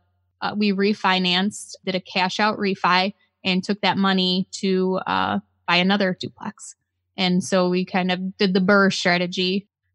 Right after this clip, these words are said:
buy, rehab, rent, refinance, repeat. But we just did cosmetic rehabs at first, you know, nothing big, just maybe new cabinets or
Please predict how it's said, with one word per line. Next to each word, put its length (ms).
buy, 280
rehab, 680
rent, 320
refinance, 680
repeat. 460
But 120
we 100
just 200
did 180
cosmetic 600
rehabs 520
at 160
first, 400
you 80
know, 140
nothing 460
big, 340
just 400
maybe 340
new 160
cabinets 680
or 540